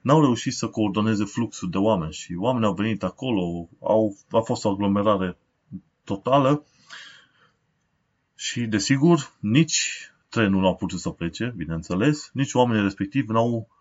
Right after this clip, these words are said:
avut unde să se miște și a fost tot o, o demandare totală. Și,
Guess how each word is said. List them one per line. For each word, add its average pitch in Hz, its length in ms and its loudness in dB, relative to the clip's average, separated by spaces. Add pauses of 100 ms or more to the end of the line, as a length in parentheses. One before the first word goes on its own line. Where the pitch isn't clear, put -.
(100)
avut 110 320 2
unde 113 180 2
să 107 120 -6
se 110 140 -4
miște 110 320 -4
și - 140 -10
a 87 40 -10
fost - 260 -10
tot 113 200 -8
o, 98 320 0 (240)
o 98 240 -8
demandare 98 540 -2
totală. 85 460 -6 (1400)
Și, 98 580 2